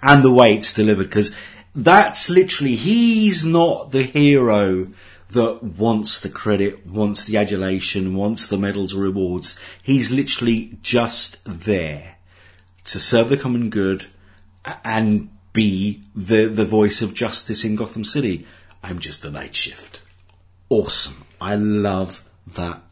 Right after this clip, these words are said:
line so much. And it's funny because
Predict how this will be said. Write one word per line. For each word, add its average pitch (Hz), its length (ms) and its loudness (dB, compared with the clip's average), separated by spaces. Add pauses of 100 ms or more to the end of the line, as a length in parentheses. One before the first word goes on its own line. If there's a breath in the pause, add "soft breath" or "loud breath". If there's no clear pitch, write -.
(240)
line 85 320 -12
so - 300 -10 (140)
much. - 440 -20 (540 soft breath)
And 151 440 0 (1900 loud breath)
it's - 340 0
funny 202 420 -2
because 143 960 -2